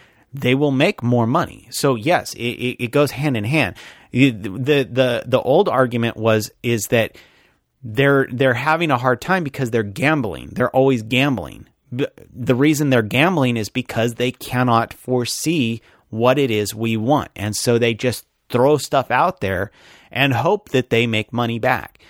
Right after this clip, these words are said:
Now, if they can, if they have a handle on the pulse, yeah, they'll have a, a miss here and there, but if they can get hit after hit after hit, they'll, they'll, they're gonna make more money, and that's going to be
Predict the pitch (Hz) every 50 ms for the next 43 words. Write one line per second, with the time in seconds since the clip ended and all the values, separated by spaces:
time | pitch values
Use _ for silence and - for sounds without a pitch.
0 | _ _ _ _ _ - 107 110 117 139 170 196 185 156 139 135 120 - 123 120
1 | - _ - 123 131 135 - - 135 - - - 117 104 - 123 123 120 120 123
2 | 135 143 139 127 113 - - 139 147 156 151 139 120 92 - 113 117 127 127 113
3 | - - - - 180 190 147 127 123 - - - - _ _ _ _ _ _ _
4 | _ _ _ _ _ _ _ _ _ _ - 131 151 185 220 226 190 160 160 156
5 | 139 139 151 147 147 139 131 120 110 - - - 117 117 117 120 147 170 190 -
6 | - - 135 127 120 110 107 120 139 180 170 135 107 101 120 110 - - 113 117
7 | - - 131 131 135 - - 127 120 110 123 127 - - - - 151 147 - -
8 | - 107 107 - - 110 101 - - 156 120 - - 110 101 - - 101 95 -
9 | - 220 214 156 104 - - _ _ _ _ _ _ _ _ _ _ _ _ _
10 | _ _ _ _ _ _ _ _ _ _ - 131 123 104 135 135 139 127 - 117
11 | 131 139 160 175 - 147 127 165 185 165 170 190 214 202 170 156 139 - 135 135
12 | 135 127 131 151 - 113 98 92 95 107 113 120 - - - 127 127 135 135 131
13 | - 139 127 110 120 131 160 147 127 123 120